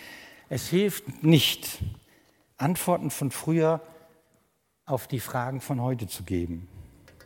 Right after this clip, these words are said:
Der Psalm hundertsechsundzwanzig erzählt nicht von früher, sondern er erzählt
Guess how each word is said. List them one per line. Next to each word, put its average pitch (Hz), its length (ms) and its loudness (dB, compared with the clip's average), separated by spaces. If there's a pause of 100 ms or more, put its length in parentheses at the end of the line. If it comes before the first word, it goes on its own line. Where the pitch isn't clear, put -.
(680)
Der 120 100 -4
Psalm 156 340 0
hundertsechsundzwanzig 156 1000 -4
erzählt 156 500 0
nicht 117 220 -2
von 101 160 -4
früher, 98 420 -2 (1040)
sondern 127 260 -6
er 131 80 -10
erzählt 147 560 -6